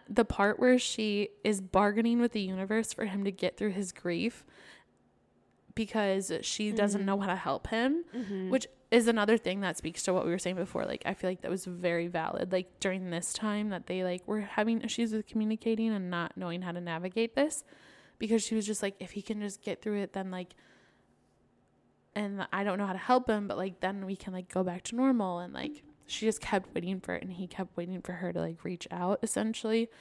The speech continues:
Speaker 2: Mm-hmm.
Speaker 1: And then she was only crying about things when he, she was, he was asleep, but he knew she was crying 'cause he wasn't actually, like, asleep and shit. And it was just like,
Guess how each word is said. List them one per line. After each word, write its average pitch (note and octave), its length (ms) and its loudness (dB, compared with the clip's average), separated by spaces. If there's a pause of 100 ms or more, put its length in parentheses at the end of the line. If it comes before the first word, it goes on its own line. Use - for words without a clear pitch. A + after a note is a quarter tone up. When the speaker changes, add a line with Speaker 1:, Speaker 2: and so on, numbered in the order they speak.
Speaker 2:
Mm-hmm. A#3+ 280 -6 (200)
Speaker 1:
And G#3+ 180 6
then F#3 360 -2
she - 180 0
was A#3 240 4
only G#3+ 260 4
crying G3 560 -4
about F3+ 280 -2
things G3 260 -2
when F#3+ 300 -4
he, - 160 -20
she - 280 -2
was, F#3+ 300 2
he - 220 4
was A3+ 160 6
asleep, - 480 -2 (760)
but - 160 -2
he G3+ 460 0 (120)
knew G#3 300 6
she - 180 0
was D#3+ 160 -2
crying - 640 -4 (300)
'cause - 160 -4
he G3+ 120 -2
wasn't G3 320 0
actually, F#3+ 400 -4
like, F3+ 300 -2 (440)
asleep G3 420 0
and F3+ 180 -2
shit. F3 240 -2
And G#3 100 0
it G#3 60 4
was G#3+ 120 4
just A3+ 200 4
like, G#3 240 0